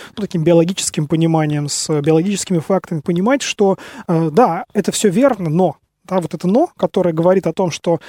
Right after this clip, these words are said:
что стоит за этими биологическими фактами, да, почему они, собственно, вообще, во-, вообще возможны, почему в человек вот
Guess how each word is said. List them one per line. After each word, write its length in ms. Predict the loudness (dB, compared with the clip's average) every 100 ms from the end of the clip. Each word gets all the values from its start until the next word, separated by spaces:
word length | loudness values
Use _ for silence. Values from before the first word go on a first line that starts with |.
| -20 -10
что 260 | -2 2
стоит 400 | 2 4 2 2
за 120 | 2 0
этими 240 | 0 -2
биологическими 580 | 2 2 2 -4 -8 -8
фактами, 500 | -6 -8 -8 -12 -12
да, 200 | -2 -2
почему 380 | -2 -2 2 4
они, 100 | 2
собственно, 400 | 0 -2 0 0
вообще, 260 | 0 2 0
во-, 120 | 2
вообще 340 | 0 0 2
возможны, 580 | 2 2 2 2 -2 -8 -10
почему 240 | -4 -2
в 60 | -2
человек 480 | 0 2 2 0 -6 -20 -16 -8
вот 160 | -8